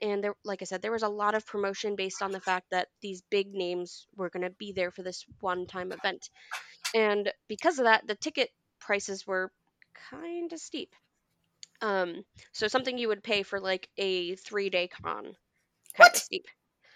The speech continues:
Speaker 1: Yeah. Um, <laughs> I mean, maybe not, may-, maybe not a three-day con nowadays where you're seeing, like, ninety dollars a ticket,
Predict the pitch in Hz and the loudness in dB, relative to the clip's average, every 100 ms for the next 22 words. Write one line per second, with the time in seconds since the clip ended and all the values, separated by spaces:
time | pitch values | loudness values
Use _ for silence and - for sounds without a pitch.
0 | - _ _ _ - 185 196 165 143 - | -20 _ _ _ -18 -2 0 0 -2 -10
1 | - - - 214 220 220 240 226 - 339 | -20 -20 4 8 10 10 4 0 0 6
2 | 381 220 - - - - 254 240 240 269 | 8 8 2 -14 -2 2 4 6 6 6
3 | 269 269 - 220 226 - - - - _ | 2 0 -2 4 4 4 -6 -12 -18 _
4 | _ _ _ - _ _ - _ _ - | _ _ _ -20 _ _ -20 _ _ -20
5 | - 220 214 - 208 214 247 220 202 196 | -8 4 4 4 2 2 4 4 4 0
6 | 214 208 196 196 190 180 180 170 175 190 | -2 0 0 0 0 0 0 0 2 0
7 | 214 226 233 - 185 185 185 196 185 165 | 0 0 -2 -4 -6 -6 -4 -4 -4 -6
8 | 165 170 170 175 170 180 185 185 190 - | -6 -4 -2 -2 -2 0 0 -2 -6 -8
9 | 208 226 | -6 -4